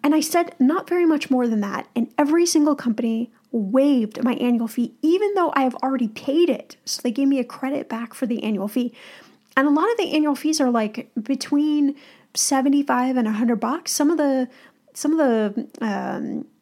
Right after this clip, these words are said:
the more, uh, premium, I should say, platinum, I guess, credit cards, they can be a, a lot more money in the, in the annual fee. So if you hate annual fees, if you're like, "I'm never gonna sign up for that particular credit card bef-,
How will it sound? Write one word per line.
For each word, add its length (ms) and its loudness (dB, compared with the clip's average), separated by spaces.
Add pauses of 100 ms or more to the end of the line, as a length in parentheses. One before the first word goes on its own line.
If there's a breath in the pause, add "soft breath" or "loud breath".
(300)
the 440 -6
more, 520 0
uh, 640 -2 (400)
premium, 560 2
I 80 -2
should 200 -6
say, 180 -2
platinum, 580 -2
I 80 -4
guess, 260 -4 (400 loud breath)
credit 240 0
cards, 300 2
they 100 2
can 140 4
be 460 0
a, 300 -2
a 100 -8
lot 340 -4
more 220 2
money 360 2 (880)
in 160 4
the, 300 4
in 200 2
the 120 4
annual 240 4
fee. 160 2
So 220 2
if 120 -2
you 140 2
hate 540 -6
annual 340 -4
fees, 260 -6
if 140 -2
you're 120 2
like, 240 0 (460 loud breath)
"I'm 200 4
never 240 2
gonna 180 2
sign 220 0
up 100 0
for 200 -2
that 260 -2
particular 380 -2
credit 280 -2
card 240 -2
bef-, 300 -8